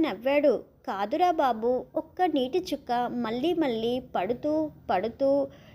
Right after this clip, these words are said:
ఈ కఠినమైన రాయినే పడేసింది." రాము ఆశ్చర్యంతో చూశాడు. తాత అన్నాడు, "చిన్న చిన్న ప్రయత్నాలు ఆగకుండా నిరంతరం చేస్తూ పోతే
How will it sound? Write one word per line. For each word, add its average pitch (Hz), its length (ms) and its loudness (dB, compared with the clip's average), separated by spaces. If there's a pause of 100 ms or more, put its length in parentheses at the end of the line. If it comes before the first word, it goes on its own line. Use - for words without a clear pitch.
(140)
ఈ 320 120 2
కఠినమైన 302 720 0 (160)
రాయినే 269 560 0
పడేసింది." 269 960 -2 (500)
రాము 233 540 0
ఆశ్చర్యంతో 254 680 0
చూశాడు. 285 720 0 (800)
తాత 247 340 2
అన్నాడు, 294 640 2
"చిన్న 302 280 -2
చిన్న 330 340 0
ప్రయత్నాలు 247 840 0 (340)
ఆగకుండా 277 800 0
నిరంతరం 294 640 0 (140)
చేస్తూ 233 380 -6
పోతే 226 600 -2